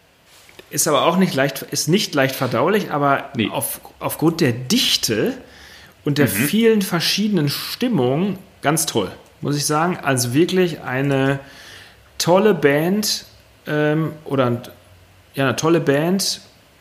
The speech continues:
Speaker 1: ähm, die auch nach wie vor noch nicht so richtig Beachtung gefunden haben.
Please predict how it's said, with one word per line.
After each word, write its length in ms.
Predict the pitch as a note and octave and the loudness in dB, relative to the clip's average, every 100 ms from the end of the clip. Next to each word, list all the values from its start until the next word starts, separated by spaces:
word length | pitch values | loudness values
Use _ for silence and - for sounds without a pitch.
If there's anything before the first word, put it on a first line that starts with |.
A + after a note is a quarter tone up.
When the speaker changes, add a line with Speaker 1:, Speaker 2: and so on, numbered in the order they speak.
| _ - - | _ -16 -4
Speaker 1:
ähm, 580 | C3 C3+ C#3 C#3 C#3 G2+ - - - - | 0 0 0 0 -2 -4 -12 -20 -20 -14
die 720 | B2 B2 C#3 F#3 G#3 G3+ - - | -6 -2 2 2 2 0 -4 -12
auch 560 | - A#2+ D3 E3+ - - - - - - - | -4 2 2 2 -4 -14 -20 -20 -20 -10 0
nach 280 | C3 D3+ | 2 2
wie 80 | D#3+ | 0
vor 580 | D#3 D3 D3 E3 E3 C3+ | -2 2 4 4 0 -6
noch 160 | C#3 B2+ | -4 0
nicht 360 | D#3 F#3 - - | 2 2 0 -2
so 100 | D#3 | 0
richtig 500 | F3 F#3+ F3 E3+ - | 0 -4 -4 -4 -2
Beachtung 420 | - C#3 - A#2 | 0 0 -2 -4
gefunden 360 | G#2 - A2 A2 | -4 -4 -4 -4
haben. 240 | G#2 G2+ | -4 -6